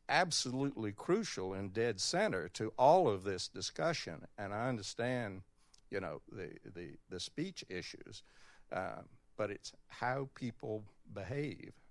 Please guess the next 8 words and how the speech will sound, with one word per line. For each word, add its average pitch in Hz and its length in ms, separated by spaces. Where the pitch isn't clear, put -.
that's - 380
at 101 220
the 90 100
heart - 220
of - 80
it. - 100
That's, - 240
I, 135 160